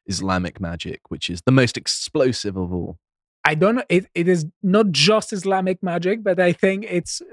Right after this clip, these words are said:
Speaker 2: done on the Institute of Arab and Islamic Studies. So I think that you should definitely go for the Islamic kind of witchcraft.
Speaker 1: <laughs>
Speaker 2: Yeah? So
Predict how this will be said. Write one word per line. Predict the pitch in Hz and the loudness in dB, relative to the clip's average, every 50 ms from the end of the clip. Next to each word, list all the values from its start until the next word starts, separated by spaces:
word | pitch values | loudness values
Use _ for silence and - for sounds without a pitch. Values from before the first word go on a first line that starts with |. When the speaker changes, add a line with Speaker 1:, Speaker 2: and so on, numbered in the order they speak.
| 185 156 143 | -10 -4 -2
Speaker 2:
done | 175 175 180 185 202 - | 0 0 0 0 -2 -4
on | 175 170 165 156 | -4 -4 -2 0
the | 170 185 - | 0 0 2
Institute | - 165 170 - - 190 175 - - 185 185 185 - - | 2 2 2 2 2 0 -2 0 0 -2 -2 -2 -2 -4
of | 165 156 151 - _ - | -6 -6 -6 -6 _ 0
Arab | 160 165 165 170 165 156 - | 2 2 4 2 0 0 0
and | 180 165 170 175 175 | 0 2 4 4 4
Islamic | 165 156 156 170 170 170 170 175 170 | 2 2 2 2 2 0 0 -2 -4
Studies. | - - - 170 165 170 202 233 - - _ _ | -4 -2 -2 0 0 2 0 0 -2 -6 _ _
So | - - 170 160 165 175 - | -2 2 4 4 4 4 2
I | 160 160 | 2 0
think | 151 - 180 160 160 156 | 0 2 2 0 2 0
that | 165 160 160 160 | -2 -2 -2 -2
you | 165 | -4
should | 151 - 170 151 131 | -2 -2 -2 0 2
definitely | 143 160 151 - 170 160 156 160 165 151 | 2 2 2 0 -2 -6 -6 -6 -8 -4
go | 151 156 156 147 | -2 -2 -2 -2
for | - 165 | -4 -6
the | 147 151 147 | -6 -6 -6
Islamic | 139 123 - 151 143 143 147 139 - | -6 -8 -8 -8 -8 -8 -8 -12 -12
kind | - 151 143 135 135 | -10 -10 -10 -10 -10
of | 131 120 117 | -12 -14 -14
witchcraft. | 127 120 - - - - - _ _ - - - | -16 -16 -14 -12 -12 -14 -14 _ _ -4 -2 2
Speaker 1:
<laughs> | - - - - - - - - _ _ _ _ _ _ - | 2 2 2 2 2 0 -2 -4 _ _ _ _ _ _ -6
Speaker 2:
Yeah? | 143 160 214 - - 120 - 160 151 - - 190 - | -4 -4 -4 -4 -6 -4 0 0 2 2 4 2 2
So | 185 165 165 160 | 4 4 2 2